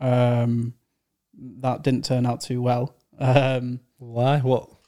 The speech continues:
Speaker 1: uh, well, essentially, I, I, I, because it was a family friend, I, I did that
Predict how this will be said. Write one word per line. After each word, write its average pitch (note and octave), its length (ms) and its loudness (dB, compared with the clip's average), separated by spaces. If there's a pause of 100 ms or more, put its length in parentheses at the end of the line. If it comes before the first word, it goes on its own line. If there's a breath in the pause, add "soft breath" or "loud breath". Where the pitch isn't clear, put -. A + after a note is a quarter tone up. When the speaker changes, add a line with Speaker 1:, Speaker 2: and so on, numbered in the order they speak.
(560)
Speaker 1:
uh, C#3 120 -10 (140)
well, D#3 340 2
essentially, D3+ 440 -2
I, C3+ 240 0
I, - 60 -4 (200)
I, C#3+ 240 2 (200)
because F3 180 -2
it A3 40 -2
was F3+ 100 -4
a D#3+ 40 -4
family E3 220 4
friend, C3 420 0 (300)
I, C#3+ 260 2
I C#3+ 40 2
did C#3 180 -4
that B2+ 260 -2